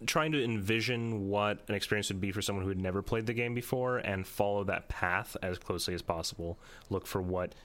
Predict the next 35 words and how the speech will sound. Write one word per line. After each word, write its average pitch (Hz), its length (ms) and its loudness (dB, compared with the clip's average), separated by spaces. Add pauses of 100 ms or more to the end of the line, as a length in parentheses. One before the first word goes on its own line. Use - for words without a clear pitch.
(140)
hints - 560 -2
or, 87 480 -2 (840)
or 95 120 2
motivations 92 760 0
the 92 80 -2
game 85 400 -2
gives 90 420 0
in 87 100 -2
and 85 80 0
of 82 80 -2
itself 87 560 -2
without 82 560 -2 (680)
inferring 92 520 0
gameplay 87 640 0
that 82 220 -2 (680)
would 107 220 0
normally 85 260 0
be, 82 140 -2
you 80 120 -2
know, 78 220 -6
"Oh, 202 160 0
I'm 120 80 -2
just 120 120 -4
gonna 113 120 0
run 110 120 0
off 107 140 -2
in 104 60 0
a - 40 0
random 101 240 0
direction," 98 320 0
which 90 240 -2
a 101 60 -2
lot 107 220 4
of 98 60 -2
people 101 300 -2